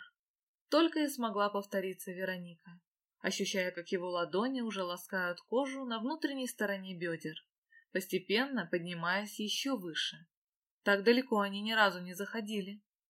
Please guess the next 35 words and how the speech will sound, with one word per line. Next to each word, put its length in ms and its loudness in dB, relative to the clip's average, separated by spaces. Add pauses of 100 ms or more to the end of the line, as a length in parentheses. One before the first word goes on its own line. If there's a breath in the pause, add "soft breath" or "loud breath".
но 160 0
и 100 0
этого 440 4
обоим 400 2
казалось 520 2
катастрофично 840 -4
мало. 400 0 (520)
«Тебе 220 4
хорошо?» — 680 0 (500)
продолжал 500 4
выспрашивать 640 0
Егор, 420 -2 (140)
пытаясь 400 2
провести 500 -4
хоть 220 0
какую-то 420 0
черту 380 -2
дозволенного 680 -2
на 200 -4
этот 260 -8
вечер. 380 -12 (720 soft breath)
Ожидающий 600 4
их 40 -12
в 60 -8
скором 340 2
времени 420 -2
многочасовой 680 -2
перелет 460 2
не 80 -12
позволял 500 2
думать 320 -4
только 320 -2
о 60 -2
собственных 580 -6
потребностях. 760 -8